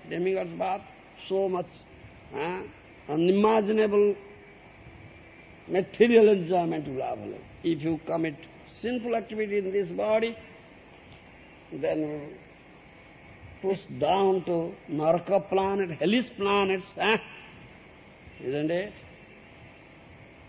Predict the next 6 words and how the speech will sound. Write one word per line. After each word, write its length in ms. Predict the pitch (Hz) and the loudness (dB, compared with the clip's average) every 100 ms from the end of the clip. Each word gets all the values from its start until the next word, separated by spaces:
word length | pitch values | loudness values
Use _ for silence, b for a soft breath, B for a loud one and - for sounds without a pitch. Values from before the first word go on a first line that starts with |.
| - - - - - - - - - - - - - | -20 -20 -20 -20 -20 -20 -20 -20 -20 -20 -20 -20 -18
You 80 | 95 - | -18 -2
suffer 360 | 190 196 214 156 | 2 4 4 2
there, 420 | 160 214 233 196 - - - - - - | 2 2 2 -2 -14 -20 -20 -20 -18 -6
get 220 | 147 151 - - - | -4 -4 -8 -20 -6
punishment 600 | 151 196 196 165 165 170 | -2 0 -2 -6 -6 -8
from 220 | - - | -8 -10